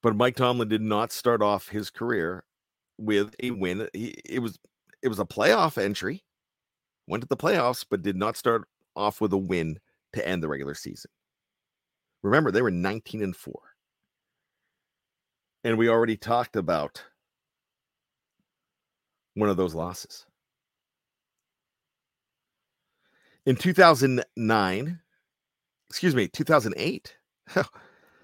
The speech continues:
Now, it's funny because two thousand eight, you know they win the, they're gonna win the Super Bowl.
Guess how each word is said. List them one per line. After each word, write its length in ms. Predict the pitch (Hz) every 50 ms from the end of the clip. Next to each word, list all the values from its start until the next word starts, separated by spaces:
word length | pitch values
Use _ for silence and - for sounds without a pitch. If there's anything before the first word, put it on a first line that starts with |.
| _ _ _ - - - - - - _ _ _ _ _ _ _
Now, 220 | - 156 202 214 - -
it's 160 | 165 - -
funny 500 | - - - 190 233 349 - 110 78 71 - _ _ _ _ _ _ _ _ _ _ _ _ _ _ _ _ _ _ _ _ _ - 131
because 380 | 123 143 147 131 147 139 131 -
two 220 | - - - 226
thousand 400 | 302 - 233 208 160 127 131 - -
eight, 320 | 107 127 120 135 - - - - _ _ _ _ _ _ _ _ _ _ _ _ _ _ _ _ _ _ -
you 180 | 131 123 123
know 220 | 117 131 139 208 202
they 160 | 147 131 117
win 240 | 110 113 110 104 101
the, 100 | 95 - - _ _ _ _
they're 180 | 135 131 123 110
gonna 140 | 110 107 95
win 180 | 87 87 80
the 40 | 73
Super 320 | - - 82 76 - 76
Bowl. 280 | 69 71 101 165 202 -